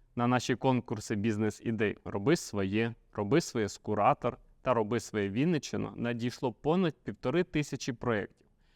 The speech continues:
Ми обрали сто вісімдесят переможців із різних сфер бізнесу у дванадцяти областях України. Для розвитку бізнесу потрібні гроші, і грантове фінансування — це чудова можливість для підприємця започаткувати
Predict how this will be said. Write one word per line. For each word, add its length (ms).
Ми 160
обрали 440
сто 260
вісімдесят 680
переможців 800
із 160
різних 380
сфер 320
бізнесу 540
у 40
дванадцяти 540
областях 500
України. 540
Для 120
розвитку 420
бізнесу 580
потрібні 720
гроші, 460
і 60
грантове 520
фінансування — 760
це 160
чудова 460
можливість 680
для 160
підприємця 640
започаткувати 1080